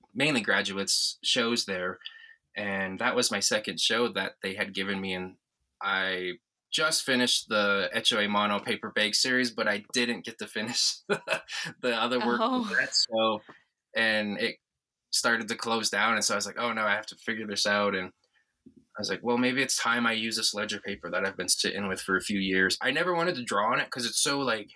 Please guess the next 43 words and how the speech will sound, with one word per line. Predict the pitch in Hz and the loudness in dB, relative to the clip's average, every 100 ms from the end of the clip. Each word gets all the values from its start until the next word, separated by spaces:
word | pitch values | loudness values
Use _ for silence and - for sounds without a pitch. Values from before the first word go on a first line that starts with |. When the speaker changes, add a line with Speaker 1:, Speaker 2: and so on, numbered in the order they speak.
| - | -4
Speaker 1:
it | 127 - | -4 -2
feels | 147 143 - | -2 2 2
so, | 139 139 131 120 - _ _ _ _ - | 2 0 -2 -6 -12 _ _ _ _ -12
it | 220 - | -10 0
just | - - | 0 2
feels | 175 151 | 0 0
like | 151 | 0
a | 117 - _ _ _ - | -2 -4 _ _ _ -2
historical | - - 110 123 123 - 104 | -2 2 2 2 2 0 0
record | 92 - - 151 | 0 -4 -4 -6
in | 151 | -2
a | 156 | 2
sense. | - 156 170 - | 2 2 0 -4
<laughs> | 208 | 0
Speaker 2:
Yeah, | 208 214 202 - | 0 2 2 0
Speaker 1:
And | - | 0
Speaker 2:
kind | 220 | 0
Speaker 1:
I | |
Speaker 2:
of | 147 | 2
Speaker 1:
didn't | - - | 2 2
wanna | - - | 2 2
Speaker 2:
precious, | - 180 - | 0 -4 -2
yeah. | 208 240 156 | 0 2 2
Speaker 1:
destroy | 160 - 226 139 143 170 185 | 2 0 -2 0 2 2 2
it | 185 | 2
or | 180 | 2
<laughs> | |
anything | 175 254 - 196 214 220 226 - 240 254 | 0 -2 -4 -4 -2 -2 -8 -6 -4 0
with | 254 | 0
the | 339 | 2
Speaker 2:
Yeah. | 214 185 208 - - 147 - _ 135 | 2 2 0 -2 -8 -14 -14 _ 0
Speaker 1:
I | |
wanted | 135 156 123 | 2 2 2
to | 127 | -2
feel | - 143 | -2 2
like | 127 120 | 2 0
I | 110 | -2
was | 107 - _ _ _ _ _ _ | 0 -4 _ _ _ _ _ _
really | 139 170 175 151 135 - _ _ _ _ _ _ _ _ | -4 0 2 2 0 -4 _ _ _ _ _ _ _ _
fully | 165 156 147 | 0 2 2
ready, | 127 127 123 123 | 2 2 4 2
my | 113 113 | 2 2
mindset | 120 123 120 - 117 | 2 2 2 2 0